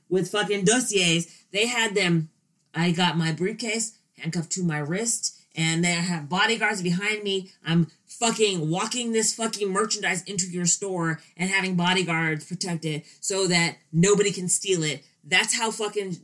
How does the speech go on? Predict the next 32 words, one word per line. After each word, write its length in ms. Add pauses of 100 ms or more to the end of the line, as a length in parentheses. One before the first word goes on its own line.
(100)
how 140
much 200
shit 140
they 80
were 120
buying. 380 (680)
They 120
were 120
buying 340
designer 340
clothes. 320
They 80
had, 180
you 100
know, 240
Louis 180
Vuitton, 420
Dolce 440
and 140
Gabbana, 360
fucking 280
Gucci, 340 (460)
all 220
the 100
fucking 560
designers 600
that 140
everybody 540
wants, 600
everybody 360
aspires 640
to. 320